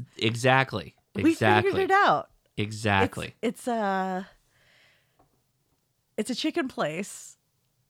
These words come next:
Speaker 2: for every group that is offended.
Speaker 1: Mm-hmm.
Speaker 2: You were offended by this chicken place. Now you can go to this chicken place.
Speaker 1: There's
Speaker 2: Those two chicken places offended you. Here's one more.
Speaker 1: There's
Speaker 2: Oh, those three did.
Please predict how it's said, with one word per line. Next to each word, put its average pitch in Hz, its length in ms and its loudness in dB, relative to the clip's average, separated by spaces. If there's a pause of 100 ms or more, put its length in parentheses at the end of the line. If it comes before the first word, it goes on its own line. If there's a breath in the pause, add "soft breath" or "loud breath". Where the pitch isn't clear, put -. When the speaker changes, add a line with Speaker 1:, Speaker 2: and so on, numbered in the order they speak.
(140)
Speaker 2:
for - 320 0
every 220 320 -2
group 190 280 -2
that 160 140 -2
is 160 160 -4
offended. 131 680 -8
Speaker 1:
Mm-hmm. 104 240 -2
Speaker 2:
You 180 100 -2
were 170 80 -2
offended 175 400 -4
by 151 160 -4
this 269 220 -6
chicken 285 340 -6
place. 262 720 -10
Now 170 200 -4
you 143 120 -4
can 151 140 -10
go 151 60 -6
to 156 100 -6
this - 240 -16
chicken 110 320 -12
place. - 260 -12
Speaker 1:
There's 107 360 0
Speaker 2:
Those 208 360 2
two 302 240 0
chicken 277 320 -2
places 277 420 0
offended 240 480 -2
you. 247 320 -2
Here's - 320 0
one 180 220 2
more. 123 400 -6
Speaker 1:
There's 110 340 0
Speaker 2:
Oh, 240 160 4
those 214 300 2
three 262 400 2
did. 269 480 0